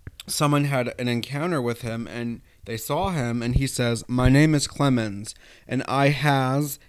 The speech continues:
a problem here I gotta settle." So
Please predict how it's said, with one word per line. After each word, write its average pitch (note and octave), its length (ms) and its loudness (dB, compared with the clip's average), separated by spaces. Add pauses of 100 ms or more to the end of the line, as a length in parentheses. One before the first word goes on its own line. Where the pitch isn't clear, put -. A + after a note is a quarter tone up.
(160)
a B2 140 0
problem C3 640 2
here A#2 420 2
I A#2 100 -2
gotta B2 380 0
settle." A#2+ 600 -4 (1120)
So C#3+ 540 2